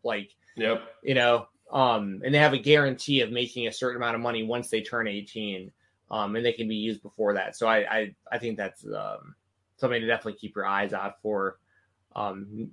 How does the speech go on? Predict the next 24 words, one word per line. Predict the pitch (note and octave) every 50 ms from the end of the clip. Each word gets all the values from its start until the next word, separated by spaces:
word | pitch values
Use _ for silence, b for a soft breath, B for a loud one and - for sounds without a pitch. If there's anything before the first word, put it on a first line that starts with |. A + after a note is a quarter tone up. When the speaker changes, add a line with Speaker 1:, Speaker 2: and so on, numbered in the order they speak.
| E3+ C#3 -
Speaker 1:
t-, | - D3+ B2+
Ninja | G2+ C3+ D3 E3 E3 D#3 D3
Mac | C#3 B2+ C3+ C3+ -
versus | C3 A#2+ A2+ - -
Phoenix | - A2 A2 A2 G#2+ G2+ G2+ - - G#2
at | G2
E | G2+ G#2
C | G2 - G2
W | G#2+ G2 G2 G2 G2+
Hardcore. | G2+ G2 F#2+ F#2 - - F#2+ G2 G2
Yeah, | G2 G#2
I |
would | G#2+ G#2 G2+ -
love | F#2+ G2+ G#2+ A2 A2 G#2 F2+
that. | G2 G2 G2+ G2 F#2 - -
That'd | G#2+ G#2+ F#2+
be | F#2 F2+ F2+
incredible. | F#2+ - G#2 G2+ G2 F#2+ F2 - G2 G2 - - _ _ _ _ _ _ _ _ _ _ _ _ _ _
Speaker 2:
Yeah, | - A#2+ A2+ G#2+ G2+ F#2+ F2+ - - - - _ _ _
yeah, | A#2+ A#2 A2 G#2 G2 G2 F#2 F2+ - - - _ _
that | A2+ G#2
would | F#2+ F2+ F2+
be | F#2
dope. | F2+ F#2 G#2 F#2+ F#2 F2+ F#2 - -